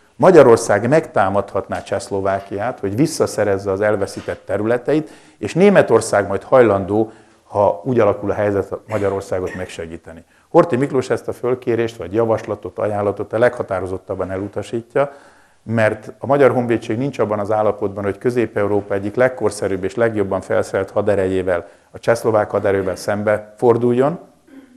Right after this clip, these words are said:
azzal az országgal és haderővel, amelynek szerződése van Nagy-Britanniával, Franciaországgal és az akkori Szovjetunióval is még, kölcsönös segítségnyújtásról, és semmi garancia nincs arra, hogy vajon, ha Magyarország megindít egy ilyen támadást,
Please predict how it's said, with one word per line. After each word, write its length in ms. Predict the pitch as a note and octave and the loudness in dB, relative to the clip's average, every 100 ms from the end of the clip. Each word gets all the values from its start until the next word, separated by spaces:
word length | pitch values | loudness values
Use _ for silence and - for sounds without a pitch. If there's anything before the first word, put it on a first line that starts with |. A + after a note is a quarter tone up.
| _ _ - | _ _ -4
azzal 360 | C#3+ C#3 B2 | 2 6 6
az 240 | G#2 - B2+ | 4 0 2
országgal 480 | C#3+ - A#2 G2 | 2 4 2 0
és 120 | F#2+ - | -4 -6
haderővel, 580 | G2+ G#2 A#2+ A#2+ C3+ - _ _ _ _ - | -4 -2 -2 -4 -8 -12 _ _ _ _ 0
amelynek 500 | C#3+ C3 A#2 G#2+ G#2+ | 2 2 0 -2 0
szerződése 640 | B2+ B2+ A#2+ G#2+ G#2+ - | 2 2 2 0 -2 -2
van 140 | F#2 | -4
Nagy-Britanniával, 840 | G2+ B2+ A2+ A2+ G#2+ G#2 G2 F#2+ F#2 | -2 -2 -2 -6 -8 -6 -4 -2 -4
Franciaországgal 800 | - A#2 A2+ A2 G2 - G2+ F#2+ | -4 -6 -4 -4 -4 -2 -4 -4
és 120 | F#2+ | -6
az 80 | G2 | -4
akkori 280 | G2+ - F#2+ | -6 -6 -10
Szovjetunióval 800 | - G2 G2 G2 G2+ G#2 G2 A2 | -8 -6 -6 -8 -8 -6 -6 -6
is 140 | A2+ | -8
még, 240 | B2+ C#3 - _ | -10 -10 -12 _
kölcsönös 420 | B2 A2+ A2+ G2+ | -2 0 -2 -10
segítségnyújtásról, 1120 | - G#2 G#2+ G#2 A2+ A2+ A#2+ B2+ B2+ - C#3+ C#3+ - _ | -8 -8 -8 -8 -6 -6 -6 -6 -6 -2 -4 -4 -20 _
és 140 | - - | -12 -4
semmi 280 | E3+ E3 C3+ | -2 0 2
garancia 520 | B2+ B2 A2 - G#2 | 4 4 0 -6 -6
nincs 260 | A#2+ A#2 | -4 -6
arra, 260 | A#2 G#2+ A#2 | -2 0 0
hogy 240 | G#2 G2+ | 0 0
vajon, 300 | G#2+ D3 B2+ | 4 6 4
ha 100 | G2 | 2
Magyarország 640 | G#2 A#2+ A2+ G#2 G2+ G2 G#2 | 0 0 2 0 -2 -4 -2
megindít 440 | A#2+ A#2+ G#2+ G#2 | -2 -2 -4 -4
egy 140 | F#2+ F#2 | -6 -6
ilyen 200 | F2+ - | -10 -4
támadást, 480 | A#2+ C#3 A#2+ G#2+ | -2 0 0 -2